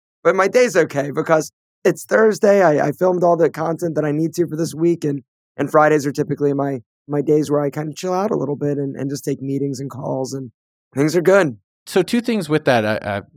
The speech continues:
Speaker 2: I, I'd be curious to hear more. So, yeah, I guess how do you deal with that? How do you proceed, especially when you're saying it's been months now
Speaker 1: Oh,
Speaker 2: that
Speaker 1: yeah.
Speaker 2: you're not hitting the views?
Speaker 1: YouTube's been really weird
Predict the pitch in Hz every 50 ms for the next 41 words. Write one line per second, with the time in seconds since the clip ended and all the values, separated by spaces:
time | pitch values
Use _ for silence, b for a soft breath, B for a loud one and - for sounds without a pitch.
0 | _ _ - - 95 90 87 98 107 113 107 - 131 120 - - 113 113 120 120
1 | 110 - - 120 113 110 107 107 - _ _ _ _ _ _ _ _ 165 185 156
2 | 127 135 143 151 151 139 117 110 131 156 143 - - 82 85 - _ _ _ _
3 | _ _ _ _ _ 107 113 120 117 - 113 110 - 139 131 113 110 135 139 -
4 | 127 117 110 107 - 131 120 107 92 - - 104 92 92 92 104 135 - - -
5 | 90 80 78 156 156 139 127 127 123 117 110 98 98 92 104 98 95 92 85 82
6 | 87 87 92 92 80 80 - - _ _ _ _ _ _ - 196 190 285 294 -
7 | 269 254 185 151 147 160 175 156 143 147 151 160 165 156 151 147 143 135 123 127
8 | 135 131 131 127 123 123 117 113